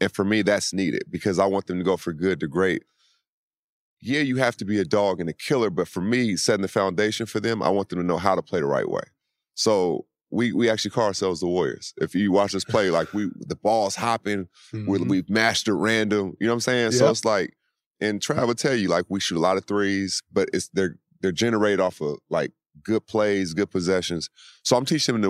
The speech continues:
Speaker 1: to, to function playing with other good players.
Speaker 2: Yes.
Speaker 1: Now, for J J especially, he's playing up, right? So they're eighth grader, he's in seventh.
Speaker 2: Mm-hmm.
Speaker 1: So he knows he's, that he benefits a lot of it off of, because of the ball movement.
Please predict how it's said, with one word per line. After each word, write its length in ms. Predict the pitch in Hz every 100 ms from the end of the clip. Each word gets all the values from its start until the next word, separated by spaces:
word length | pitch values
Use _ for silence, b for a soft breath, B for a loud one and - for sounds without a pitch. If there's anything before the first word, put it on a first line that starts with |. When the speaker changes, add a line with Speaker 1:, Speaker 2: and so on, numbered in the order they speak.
| -
Speaker 1:
to, 40 |
to 140 | - 92
function 440 | - 117 117 104
playing 280 | - 120 104
with 100 | 92
other 180 | 101 95
good 220 | 80 90
players. 320 | - 87 60
Speaker 2:
Yes. 480 | 127 110 - - - _ _ _ _ _ _ _
Speaker 1:
Now, 340 | 95 113 107 92
for 160 | - 90
J 240 | 98 127
J 80 | 110
especially, 440 | 98 - 131 117 101
he's 80 |
playing 260 | - 107 98
up, 160 | 95 82 _ _ -
right? 220 | 87 85
So 120 | -
they're 140 | 87 -
eighth 200 | 117 101
grader, 180 | 95 87
he's 160 | 87
in 80 | 78
seventh. 380 | - 87 62 - _ 127
Speaker 2:
Mm-hmm. 320 | 117 113 113
Speaker 1:
So 160 | - 98
he 160 | 127
knows 440 | 120 117 117 98 -
he's, 280 | 104 - - _ _ _ _ -
that 180 | 104 87
he 160 | 143
benefits 420 | 123 147 127 113
a 40 | -
lot 180 | 95 90
of 120 | 82
it 140 | 76 -
off 300 | 98 98 -
of, 80 | 80
because 320 | 90 117 98
of 40 |
the 60 | 85
ball 240 | 78 82
movement. 360 | 76 67 -